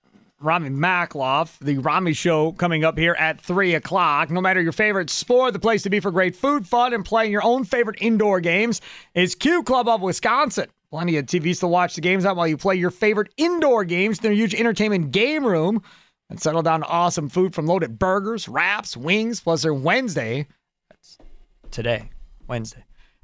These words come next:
Wednesday and Friday fish fries piled up <laughs> with all the extras. Visit their Facebook page or Q club of W I dot com for menu and weekend live entertainment updates.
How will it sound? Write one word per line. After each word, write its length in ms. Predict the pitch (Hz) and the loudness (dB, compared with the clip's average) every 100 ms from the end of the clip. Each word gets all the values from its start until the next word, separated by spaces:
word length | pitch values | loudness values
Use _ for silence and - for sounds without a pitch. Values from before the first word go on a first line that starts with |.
| - | -6
Wednesday 340 | 147 208 160 | -2 0 0
and 100 | 139 | -2
Friday 260 | 127 185 143 | -2 -4 -4
fish 240 | - 170 | -4 -4
fries 260 | - 131 131 | -2 -2 -2
piled 320 | - 165 160 | -2 -2 0
up 100 | 156 - _ _ _ | -4 -8 _ _ _
<laughs> 1040 | - 160 151 170 196 196 196 196 202 220 - _ 226 226 220 - _ _ _ - | -14 -8 -2 0 2 2 0 0 0 -4 -10 _ -4 -4 -6 -12 _ _ _ -18
with 120 | 190 | -4
all 200 | - 143 | -2 0
the 120 | 123 | -2
extras. 360 | 117 - 120 - _ _ - | -6 -8 -14 -16 _ _ -2
Visit 200 | 185 165 | 0 0
their 100 | 160 | 0
Facebook 400 | 185 131 160 123 | 0 0 -4 0
page 220 | 175 160 | -2 -2
or 60 | |
Q 160 | 147 180 | -4 -4
club 200 | 175 160 | -2 -2
of 80 | 135 | -2
W 240 | 165 151 | -2 0
I 180 | 156 160 | 0 0
dot 260 | 151 143 - | 0 -4 -2
com 240 | 175 175 | -2 -2
for 80 | 135 | -4
menu 420 | 147 226 202 185 | -2 0 0 -2
and 80 | 170 | 0
weekend 200 | 190 175 | 0 0
live 160 | 175 165 | 0 0
entertainment 340 | 160 175 160 165 | -2 -2 0 0
updates. 260 | 165 147 | -2 -4